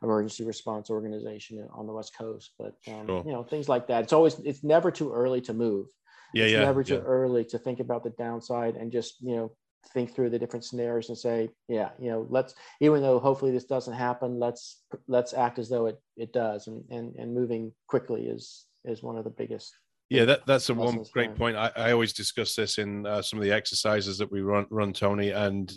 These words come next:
Speaker 2: uh, you know, I, I always like to say, "Go big early." So bring
Speaker 1: Yeah.
Speaker 2: the team together on a wider scale as much as you can. You can scale back, and if nothing, if it doesn't transpire to be, uh, turning into a crisis, then you can obviously, you know, it's, it's better than trying to add these pieces on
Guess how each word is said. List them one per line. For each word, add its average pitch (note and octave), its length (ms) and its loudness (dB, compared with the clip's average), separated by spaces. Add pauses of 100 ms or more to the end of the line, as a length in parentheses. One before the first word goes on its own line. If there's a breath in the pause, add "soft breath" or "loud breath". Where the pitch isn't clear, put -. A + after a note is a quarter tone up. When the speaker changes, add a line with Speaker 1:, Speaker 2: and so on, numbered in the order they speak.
Speaker 2:
uh, G#2+ 60 -4
you G2+ 100 0
know, G2 160 4
I, A2+ 220 4
I A#2 80 4
always A#2 160 4
like A2 100 0
to - 60 -6
say, A2 160 2
"Go A#2 200 2
big G#2+ 280 2
early." B2 360 2 (300 loud breath)
So G#2+ 260 2
bring A2 200 4
Speaker 1:
Yeah. A#2+ 80 6
Speaker 2:
the B2 60 0
team B2 220 -6
together A#2 400 2
on A2 100 4
a G2+ 60 0
wider A2 300 2
scale G#2+ 320 0
as G2 80 -2
much G2+ 180 -6
as F#2+ 80 -10
you G2 80 -8
can. G2+ 300 0
You F#2+ 80 -6
can F#2+ 220 -6
scale A#2+ 320 2
back, A2 340 2
and F#2+ 180 -4
if F#2 180 -8
nothing, A2 340 -2
if F#2 100 -8
it G#2 60 -4
doesn't A#2+ 180 -6
transpire G#2 520 0
to - 120 -8
be, G2+ 260 0 (320 loud breath)
uh, G2+ 80 0
turning A#2+ 340 2
into G2+ 240 -2
a F#2+ 40 -2
crisis, G2 460 -2
then G2+ 160 -4
you F#2+ 80 -6
can F#2 180 -8
obviously, F#2+ 380 -4
you F#2 140 -6
know, F2+ 40 -6 (260 loud breath)
it's, G#2+ 160 0
it's A#2 200 -2
better C3 260 4
than A#2 160 2
trying A#2+ 280 2
to G2+ 120 -2
add G#2+ 160 2
these G#2+ 180 -2
pieces G#2+ 440 -2
on G2+ 260 2